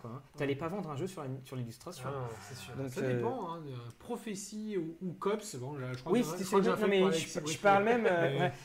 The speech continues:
Speaker 1: Non, non, mais je parle même, je parle des, des jeux, euh, d'avant, les, les jeux où on a fait ouah pour les illustrations.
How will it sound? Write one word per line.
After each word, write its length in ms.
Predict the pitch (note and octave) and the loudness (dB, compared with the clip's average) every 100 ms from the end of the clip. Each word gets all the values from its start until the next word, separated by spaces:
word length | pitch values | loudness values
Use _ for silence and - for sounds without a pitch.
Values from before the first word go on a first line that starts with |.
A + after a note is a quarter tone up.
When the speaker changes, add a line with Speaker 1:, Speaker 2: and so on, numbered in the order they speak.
| - | -4
Speaker 1:
Non, 60 | F#3+ | 0
non, 80 | A3 | 2
mais 80 | F#3+ | 0
je 100 | - | 2
parle 160 | F3+ | 2
même, 140 | G#3 G3 | 2 0
je 160 | - | -4
parle 200 | - D#3+ | -4 -2
des, 200 | D#3 D#3+ | 0 -2
des 160 | D#3+ D3+ | -2 -4
jeux, 380 | C#3+ G3+ A3 D#3 | -4 -2 -2 -2
euh, 40 | |
d'avant, 400 | C3 D#3+ E3 B3 | 0 0 0 -2
les, 200 | G3+ C#3+ C#3 - - | -2 -4 -6 -16 -8
les 120 | B2+ | -2
jeux 180 | D#3 F3+ A3 | 0 0 0
où 100 | F3 | 0
on 80 | |
a 60 | D3 | -2
fait 400 | B2+ - E3+ D#3+ | -6 -2 -2 0
ouah 460 | C#3+ D#3 G#3+ G#3+ - | -2 0 2 0 -2
pour 100 | D3+ | -4
les 220 | D3 C3 | -4 -4
illustrations. 480 | C#3+ C#3 - D3+ - | -8 -10 -8 -8 -8